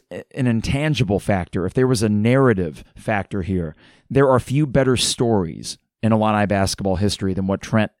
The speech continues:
is doing right now and what he means to this program. So if they were to change the optics of that, or, uh, not optics, but the, um, whatever measurements they're looking for, qualifications,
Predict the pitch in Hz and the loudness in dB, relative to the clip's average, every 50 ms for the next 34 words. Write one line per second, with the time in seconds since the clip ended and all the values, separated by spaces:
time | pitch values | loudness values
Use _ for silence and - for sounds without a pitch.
0 | _ - 120 110 87 85 110 107 98 95 92 90 85 78 - 80 76 53 - - | _ -2 -2 -2 0 0 0 0 0 0 -4 -4 -6 -8 -8 -10 -12 -12 -14 -18
1 | _ _ _ _ _ _ _ _ _ _ _ _ _ _ - 127 120 113 113 - | _ _ _ _ _ _ _ _ _ _ _ _ _ _ -2 0 2 2 0 0
2 | - 117 120 113 107 107 107 107 107 101 - - 120 92 90 87 - - 107 95 | -2 -4 -4 -2 -2 -2 0 0 -2 -2 -2 -4 -4 -2 -2 -4 -4 -4 -4 -4
3 | 92 - - 71 65 85 - - 151 127 117 101 - - - - _ _ _ _ | -4 -6 -10 -14 -10 -6 -2 2 2 2 2 0 -4 -20 -20 -20 _ _ _ _
4 | _ _ - 147 147 - 175 180 175 170 147 - - - 196 190 196 208 202 151 | _ _ 0 0 2 2 2 2 2 2 0 0 0 0 2 2 2 0 0 0
5 | 135 143 135 131 131 135 - - 117 104 - - 101 78 87 73 - - - _ | 0 2 2 2 2 2 0 -2 -4 -4 -4 -6 -8 -8 -10 -12 -12 -16 -20 _
6 | _ _ _ _ _ _ _ _ _ _ - 123 117 120 - 120 123 131 127 104 | _ _ _ _ _ _ _ _ _ _ -2 0 0 0 0 0 0 0 0 0
7 | 90 95 101 - - 98 90 85 - - - 110 - - 107 101 101 95 95 95 | 0 -2 -2 -4 -4 -8 -12 -12 -12 -14 -12 -12 -12 -10 -8 -8 -6 -6 -6 -6
8 | 95 92 92 90 87 85 85 _ _ _ _ _ _ _ _ _ _ _ _ _ | -6 -8 -8 -8 -10 -12 -16 _ _ _ _ _ _ _ _ _ _ _ _ _
9 | _ _ _ _ _ - 131 143 160 139 127 117 117 123 127 127 - 113 101 98 | _ _ _ _ _ -2 0 0 2 2 0 0 2 2 2 2 0 0 -2 -2
10 | 92 - - 110 98 92 95 - - 85 76 95 95 - - - 127 135 131 - | -2 -2 0 0 0 0 -2 -2 -4 -8 -6 -8 -8 -6 -6 -6 -4 -4 -6 -6
11 | - 104 - - 101 101 - - 73 50 - - | -8 -10 -8 -6 -6 -6 -6 -8 -12 -12 -14 -18